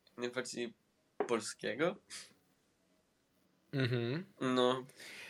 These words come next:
Speaker 2: No wiesz, matma to jest takie coś, że albo tego się umie, albo nie umie. Jak się nie umie, to się nie zdaje matury, czytaj ja.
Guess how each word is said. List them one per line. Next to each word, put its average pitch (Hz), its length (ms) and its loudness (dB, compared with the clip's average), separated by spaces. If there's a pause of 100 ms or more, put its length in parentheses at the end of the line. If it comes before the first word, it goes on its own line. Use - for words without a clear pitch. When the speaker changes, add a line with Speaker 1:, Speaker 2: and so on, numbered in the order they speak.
(220)
Speaker 2:
No 196 280 8
wiesz, 170 380 8
matma 156 400 4
to 156 120 4
jest 143 360 6
takie 143 240 4
coś, 139 200 0
że 127 200 6
albo 127 380 8
tego 123 380 4
się 117 440 2
umie, 127 360 2
albo 123 200 2
nie 127 220 2
umie. 113 240 0
Jak 104 300 0
się - 140 2
nie 120 140 0
umie, 120 280 2
to 127 100 -8
się 135 140 0
nie 123 140 0
zdaje 117 300 4
matury, 117 800 4
czytaj 107 480 0
ja. 139 420 6